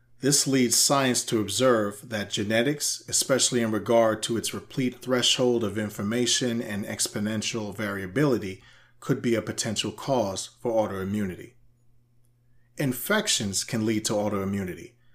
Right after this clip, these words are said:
Sometimes pathogens can carry proteins,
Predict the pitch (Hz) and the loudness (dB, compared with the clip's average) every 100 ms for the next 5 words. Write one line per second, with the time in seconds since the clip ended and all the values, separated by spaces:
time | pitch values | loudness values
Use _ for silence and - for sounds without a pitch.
0 | _ _ _ - 175 175 156 131 - - | _ _ _ 0 2 4 2 2 0 0
1 | 139 131 113 123 117 - 117 107 127 110 | 0 0 0 2 2 0 -2 -4 -2 0
2 | 98 98 139 131 123 135 127 120 113 - | -2 -2 2 2 2 0 2 2 -2 -6